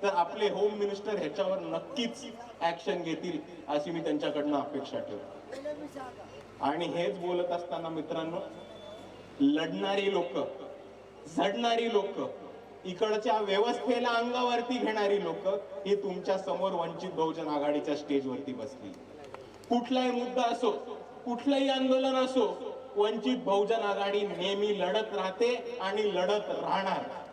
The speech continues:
सत्ता येवो न येवो, निवडणुकीमध्ये यश येवो न येवो, उमेदवार जिंको न जिंको, आम्ही सर्वांनी ठरवलं की आम्ही बाबासाहेब आंबेडकरांची चळवळ पुढे घेऊन जाणार आणि अन्याय अत्याचाराच्या विरुद्ध, शोषणाच्या विरुद्ध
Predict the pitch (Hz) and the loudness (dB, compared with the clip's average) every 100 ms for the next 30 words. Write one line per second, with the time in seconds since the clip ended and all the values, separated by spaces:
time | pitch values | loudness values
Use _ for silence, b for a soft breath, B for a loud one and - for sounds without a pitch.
0 | - - - - 208 208 - 226 226 226 | -16 -18 -8 2 2 2 2 4 6 4
1 | 226 220 214 208 165 - - - - - | 4 2 4 4 2 -2 -8 -10 -14 -18
2 | - - - 196 226 240 233 233 254 240 | -18 -18 -4 0 2 2 2 0 2 0
3 | 240 240 233 254 254 254 262 254 247 240 | 4 4 4 4 2 4 4 4 4 4
4 | 208 - - - - - - 247 254 262 | 2 0 -6 -10 -12 -10 -2 2 4 4
5 | 269 269 254 262 262 277 277 269 262 269 | 4 4 4 2 2 4 4 4 4 2
6 | 254 240 - - - - - - - - | 2 0 -2 -6 -12 -14 -16 -16 -10 0
7 | 226 240 277 247 240 247 247 254 247 226 | 2 4 2 2 0 2 2 2 2 2
8 | 240 247 247 247 247 226 240 233 220 247 | 4 4 2 2 2 2 0 2 4 4
9 | 247 240 233 233 226 240 233 233 233 240 | 2 2 2 4 2 2 0 0 -2 2
10 | 220 220 208 226 226 208 208 202 190 180 | 2 4 2 2 2 6 6 4 2 2
11 | 233 269 240 - - - 185 208 233 202 | 4 2 0 -4 -8 -2 0 2 2 2
12 | 226 247 254 226 254 233 247 240 233 247 | 2 4 2 0 0 0 2 2 2 2
13 | 226 208 196 165 - - - - - 233 | 4 4 2 0 -2 -2 -8 -2 2 4
14 | 233 277 269 285 247 226 214 - 175 | 4 2 2 2 2 4 2 2 0